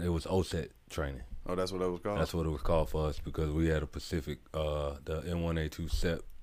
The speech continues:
Speaker 1: tank was new and out the presses,
Speaker 2: Mm-hmm.
Speaker 1: and they wanted us to be the, uh, subject matter experts a little bit, at least on a ten level,
Speaker 2: Yeah, okay.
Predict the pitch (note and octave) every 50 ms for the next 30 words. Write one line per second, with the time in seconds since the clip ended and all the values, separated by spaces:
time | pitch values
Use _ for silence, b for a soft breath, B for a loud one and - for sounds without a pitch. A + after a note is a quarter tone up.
0 | - - - - - - - G2 G2+ G#2+ - - - - - - - E2+ D#2+ C#2+
1 | C#2+ D2 C#2+ - - b b b b b b b b D#2+ F2 F#2 G2 G2+ G2 F#2+
2 | F#2 F#2 F#2 F2 D2 F2 - - A2 G2+ G2+ - - G#2 G2+ - - - - -
3 | G2 G2 F#2 F#2+ F#2+ F#2+ F2+ - - - D2+ D2 D2 D2 D2 D2 D2 D#2+ E2+ F2
4 | F2 F2 F2 E2+ E2+ E2 E2 E2+ E2 - - - E2 D2+ C#2+ E2 E2 E2 D#2+ D#2
5 | D#2 D2+ D#2 D#2 - - - - - - - E2+ E2+ E2 D#2+ D#2 D2+ - - -
6 | - G2 F#2 D#2 F2 D#2+ F2 E2+ E2 E2 D#2 E2 F2 F2 - - F2+ E2+ D#2 -
7 | - D2+ C#2 D2 E2+ G2+ G2+ F2+ D#2+ C2+ D2 C#2+ C#2+ D2 D#2+ F2+ F#2 F2+ - F2
8 | E2+ D#2+ D#2 D2 - - G2+ F#2+ F2+ E2 D#2 D2+ D2 C#2 B1+ C2+ C#2 D2+ E2 E2
9 | E2 D#2+ D#2 E2 - - A#1+ A1+